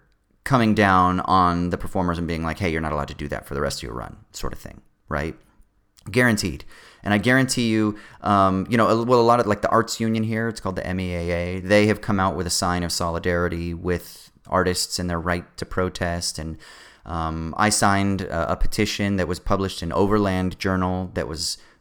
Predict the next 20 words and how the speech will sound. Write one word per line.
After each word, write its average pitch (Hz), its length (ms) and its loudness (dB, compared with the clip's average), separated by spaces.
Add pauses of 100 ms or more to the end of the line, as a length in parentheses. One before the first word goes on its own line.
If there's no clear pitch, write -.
um, 80 460 -4
you 92 80 -4
know, 80 80 -2
Creatives 92 500 0
for 85 120 -6
Palestine, 92 720 -2
that 82 80 -8
was - 140 -10
about, 82 500 -2 (200)
that 117 80 4
was 107 100 4
in 104 100 4
backlash 98 560 2
in 90 120 -2
response 87 420 -2
to 107 220 -2
this, 101 220 2
as 104 120 -4
well 123 180 6
as 117 160 4